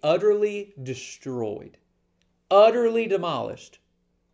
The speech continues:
Paul, he is identifying that this first group, yes, they're preaching of envy and strife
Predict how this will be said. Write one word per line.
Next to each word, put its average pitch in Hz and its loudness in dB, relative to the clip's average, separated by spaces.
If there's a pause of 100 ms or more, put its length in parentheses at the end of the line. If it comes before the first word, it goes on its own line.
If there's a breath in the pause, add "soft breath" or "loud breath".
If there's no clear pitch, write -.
(520)
Paul, 240 6
he 226 0
is 214 0
identifying 196 2
that 160 -4
this 196 0
first 214 -2
group, 165 -2
yes, 180 2
they're 160 0
preaching 180 -4
of 139 -2
envy 190 -2
and 143 -6
strife 185 -2